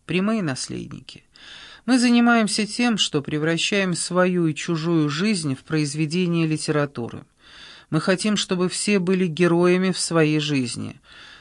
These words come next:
совершали подвиги или просто поступки. Поступки, достойные литературного описания.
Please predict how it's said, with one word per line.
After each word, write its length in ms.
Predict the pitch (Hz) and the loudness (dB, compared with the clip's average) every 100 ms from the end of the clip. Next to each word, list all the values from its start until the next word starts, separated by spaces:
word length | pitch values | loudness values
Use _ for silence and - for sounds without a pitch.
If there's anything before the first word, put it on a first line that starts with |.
| - | -6
совершали 640 | - 180 180 - 202 202 | 0 2 4 4 4 4
подвиги 560 | 196 196 180 180 160 170 | 2 0 2 0 0 2
или 200 | 165 156 | 2 2
просто 480 | 185 180 175 - | 2 0 0 -2
поступки. 880 | 180 190 180 - 202 156 - 135 110 - _ _ - - - _ _ | 0 2 0 -2 -4 -4 -8 -8 -8 -14 _ _ -20 -20 -20 _ _
Поступки, 840 | - 190 - - 202 180 - 208 196 | 2 2 2 -2 -2 -2 -4 -2 0
достойные 840 | 175 160 - - 190 185 180 180 | 2 0 0 -2 0 0 0 0
литературного 880 | 175 165 170 160 160 175 170 165 160 | -2 0 2 2 0 -2 0 2 2
описания. 840 | 156 170 - 160 123 123 110 139 | 2 -2 -2 -2 -4 -6 -12 -16